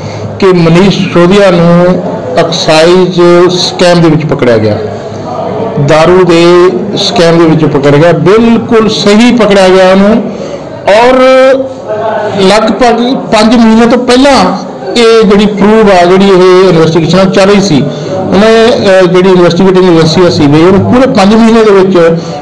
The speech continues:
ਇਹਨੂੰ ਪ੍ਰੋਪਰਲੀ ਇਨਵੈਸਟੀਗੇਟ ਕਰਕੇ ਜਿਹੜਾ ਹੈ ਉਹ, ਅਹ, ਉਹਨੂੰ ਪਕੜਿਆ। ਮੈਂ ਤੁਹਾਨੂੰ ਛੋਟੀ ਜਿਹੀ ਗੱਲ ਦੱਸਣੀ ਚਾਹੁੰਦਾ ਕਿ ਇੱਕ ਕਲੌਜ਼ ਉਹਦੇ ਵਿੱਚ ਪਾਈ ਸੀ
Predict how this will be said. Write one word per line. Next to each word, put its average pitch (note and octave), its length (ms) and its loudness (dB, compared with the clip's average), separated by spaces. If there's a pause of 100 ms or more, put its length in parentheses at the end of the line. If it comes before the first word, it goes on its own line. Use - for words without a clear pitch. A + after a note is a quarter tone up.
ਇਹਨੂੰ B3 200 2
ਪ੍ਰੋਪਰਲੀ D4 640 0
ਇਨਵੈਸਟੀਗੇਟ G#3+ 460 0
ਕਰਕੇ E3+ 320 -2
ਜਿਹੜਾ D3+ 240 2
ਹੈ C3+ 260 2
ਉਹ, C#3+ 340 0
ਅਹ, - 460 -4
ਉਹਨੂੰ D#3+ 280 0
ਪਕੜਿਆ। C#3+ 360 0
ਮੈਂ A3+ 160 2
ਤੁਹਾਨੂੰ C4+ 240 0
ਛੋਟੀ E4 240 0
ਜਿਹੀ D4+ 120 2
ਗੱਲ F#3+ 100 2
ਦੱਸਣੀ - 300 -4
ਚਾਹੁੰਦਾ B2+ 200 0 (840)
ਕਿ C4+ 60 0
ਇੱਕ C#4 240 -2
ਕਲੌਜ਼ G#3+ 340 2
ਉਹਦੇ C4+ 120 2
ਵਿੱਚ C4+ 160 0
ਪਾਈ G3 260 0
ਸੀ A3+ 420 0